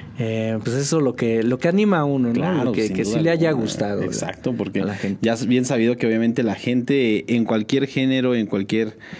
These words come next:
Speaker 2: eh, pues, agrupación, la gente es la que hace a un grupo, porque, pues, es la, justamente la que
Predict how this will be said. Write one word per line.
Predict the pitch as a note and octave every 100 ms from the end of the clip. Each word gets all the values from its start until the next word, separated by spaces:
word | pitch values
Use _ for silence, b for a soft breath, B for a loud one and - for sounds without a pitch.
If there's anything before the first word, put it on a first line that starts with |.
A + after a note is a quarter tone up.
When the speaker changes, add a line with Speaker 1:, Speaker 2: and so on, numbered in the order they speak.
| B B -
Speaker 2:
eh, | - G#2+ G2 G2 G2
pues, | - F#2+
agrupación, | E2 G2+ G2 G2 G2+ A2 A#2
la | G#2+
gente | - A2 A2+
es | A2
la | G2+
que | F#2+ F#2+ F#2 F2+ -
hace | A2+ B2 -
a | A2
un | G#2+
grupo, | G2+ G#2 G#2 G#2+
porque, | G2+ -
pues, | F#2 G2
es | G2
la, | G2
justamente | - G2+ - F#2+ F#2 G2
la | F#2
que | - F#2+ G2